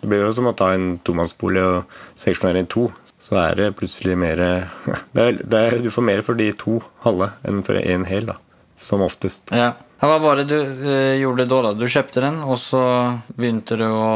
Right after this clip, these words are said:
Speaker 2: pusse opp, eller, eh, satt du på den en stund?
Speaker 1: Det jeg gjorde, ja, for jeg visste jo ikke nøyaktig hva jeg skulle, altså, jeg visste jeg skulle seksjonere da, det var jo alltid tankene.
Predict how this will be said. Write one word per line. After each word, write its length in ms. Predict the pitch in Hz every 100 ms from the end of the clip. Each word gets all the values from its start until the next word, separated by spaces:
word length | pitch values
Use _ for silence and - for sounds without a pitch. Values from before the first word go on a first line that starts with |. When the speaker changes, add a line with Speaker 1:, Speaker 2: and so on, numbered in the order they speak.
| 107 107 -
Speaker 2:
pusse 300 | - 139 -
opp, 300 | 147 147 -
eller, 480 | 139 127 127 123 120
eh, 280 | 120 117 117
satt 260 | - 117 -
du 80 |
på 140 | 113 123
den 120 | 120
en 100 | 117
stund? 320 | 131 127 127 123 _ _ - - -
Speaker 1:
Det 260 | - 113
jeg 160 | 113 135
gjorde, 300 | 143 127 147 156 156 135 - _ _ _ _ _ -
ja, 120 | 147
for 160 | - 165
jeg 80 | 165
visste 240 | 156 -
jo 40 | 143
ikke 160 | 175 165 - - -
nøyaktig 600 | 143 143 - - - 151
hva 80 | 131
jeg 80 | 123
skulle, 180 | 147 -
altså, 220 | 131 147
jeg 280 | 139 135 147
visste 260 | 143 -
jeg 60 | 135
skulle 160 | 165 151
seksjonere 460 | 120 - - 127 143
da, 80 | 123
det 120 | 120
var 160 | 120 101
jo 60 |
alltid 480 | 95 87 107 101 98
tankene. 360 | 95 82 104